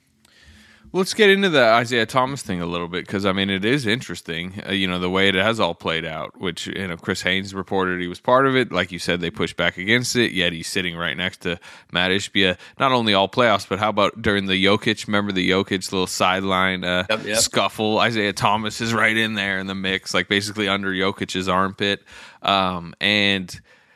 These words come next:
Speaker 1: it's pretty, that's a pretty big sign that, you know, even if he's not officially part of, you know, the front office, he's sitting there probably, you know, all game, every game, giving opinions on players and, you know,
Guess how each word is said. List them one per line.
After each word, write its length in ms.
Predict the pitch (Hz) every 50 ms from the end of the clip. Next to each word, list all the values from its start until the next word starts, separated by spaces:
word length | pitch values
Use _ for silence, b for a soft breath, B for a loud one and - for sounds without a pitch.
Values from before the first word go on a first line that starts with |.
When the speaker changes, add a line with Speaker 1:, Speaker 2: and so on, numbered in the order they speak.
| b b b b b _ _ _ _ _
Speaker 1:
it's 300 | - - - - - -
pretty, 260 | - - 269 269 269
that's 260 | 247 214 233 220 -
a 40 | -
pretty 180 | - - 240 233
big 180 | 202 202 165
sign 380 | - - 196 175 165 156 147 131
that, 240 | 120 113 110 80 - - _ - _ _
you 160 | - 127 123 117
know, 280 | 107 98 92 95 - - -
even 240 | 135 160 165 160 147
if 100 | 135 135
he's 140 | 135 123
not 160 | 135 135 123 104
officially 560 | 101 - - 143 123 - 127 113 110 110 104
part 280 | - 120 113 107 110
of, 340 | 107 101 95 92 92 98 - - _ _
you 120 | - 110 110
know, 240 | 101 90 87 73 -
the 160 | - 98 101
front 220 | 95 - 107 107 120
office, 240 | 120 117 104 92
he's 180 | - 117 123 117
sitting 240 | - 127 92 69 98
there 140 | 101 95 90
probably, 560 | - 117 107 101 98 92 95 92 87 87 90 B B B B B
you 100 | - 101
know, 80 | 101 95
all 320 | - - 107 110 107 107
game, 300 | 104 110 110 104 104 101
every 260 | 101 104 104 104 101 98
game, 280 | 101 98 98 98 95 - - -
giving 260 | 123 117 107 104 101
opinions 500 | 98 - - 120 110 110 110 107 104 104
on 200 | 101 95 95 98
players 560 | - 110 101 98 98 98 95 98 101 95 101
and, 180 | 95 92 92 92
you 100 | 92 90
know, 220 | 85 82 80 B